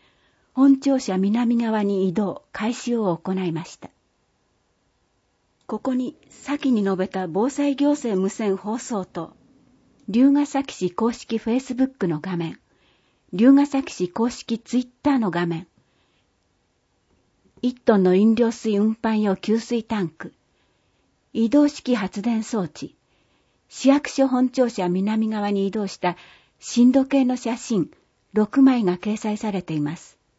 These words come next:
なお、龍ケ崎市公式Twitterのアドレスは、アットマーク龍ケ崎アンダーバーシーアイティーワイです。問い合わせは危機管理室、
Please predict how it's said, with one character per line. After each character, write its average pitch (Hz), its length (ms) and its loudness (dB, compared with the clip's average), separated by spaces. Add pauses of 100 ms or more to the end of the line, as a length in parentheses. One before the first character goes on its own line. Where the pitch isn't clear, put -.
(1160)
な 226 260 0
お、 - 160 -10
龍 226 240 6
ケ 277 140 4
崎 277 280 -4
市 - 160 -12
公 233 180 2
式 - 260 -12
Twitter 262 500 0
の 165 140 -2
ア 165 60 -2
ド 202 120 -4
レ 214 100 -2
ス - 180 -10
は、 185 180 -4 (400)
ア 208 120 0
ッ 214 80 -4 (100)
ト 294 140 6
マ 254 180 4
ー 180 120 -6
ク 220 340 -10
龍 208 200 4
ケ 208 120 0
崎 - 480 -8 (260)
ア 196 120 0
ン 254 140 6
ダ 247 180 0
ー 208 40 -4
バ 175 300 0
ー - 0 - (300)
シ 262 340 2
ー 254 100 2
ア 240 80 0
イ 170 120 0
テ - 240 -6
ィ 233 100 2
ー 220 40 2
ワ 220 160 0
イ 180 100 -2
で 156 140 -8
す。 - 200 -20 (1080)
問 285 220 4
い 277 40 2
合 277 100 0
わ 269 120 0
せ 202 160 -6
は 180 140 -2
危 - 140 -16
機 220 140 -12
管 214 300 -2
理 202 100 -2
室、 - 300 -16